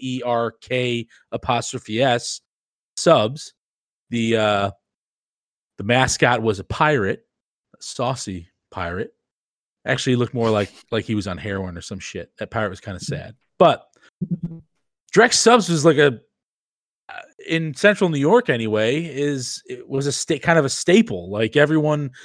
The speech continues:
they had pretty good breakfast there. Um, it was like a better version of Subway. Um, the sandwiches were, uh, slightly bigger, but kinda in that vein. Um,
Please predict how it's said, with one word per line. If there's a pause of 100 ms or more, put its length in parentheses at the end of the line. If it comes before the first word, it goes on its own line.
(520)
they
had
pretty
good
breakfast
there. (120)
Um, (800)
it
was
like (760)
a (200)
better
version
of
Subway.
Um, (140)
the
sandwiches (180)
were,
uh,
slightly
bigger,
but
kinda
in
that
vein. (640)
Um,